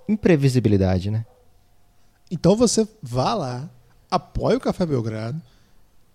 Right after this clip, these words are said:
Speaker 2: e vem conosco, ouça esse episódio aí, recomenda aí pelos am-, pros amigos, se você gostar.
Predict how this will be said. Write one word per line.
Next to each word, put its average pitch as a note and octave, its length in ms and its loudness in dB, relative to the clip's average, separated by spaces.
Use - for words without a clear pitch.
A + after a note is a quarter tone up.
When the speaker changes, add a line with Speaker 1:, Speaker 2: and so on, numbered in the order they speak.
Speaker 2:
e D3 360 0
vem B2 280 2
conosco, C#3 680 0
ouça G#3 360 6
esse E3+ 140 2
episódio A#2+ 520 2
aí, A#2 300 -2
recomenda C4 680 0
aí F#3 100 4
pelos C#3+ 300 2
am-, C3 120 0
pros C3 240 2
amigos, A#2+ 360 2
se - 40 -2
você D#3+ 200 4
gostar. E3 680 2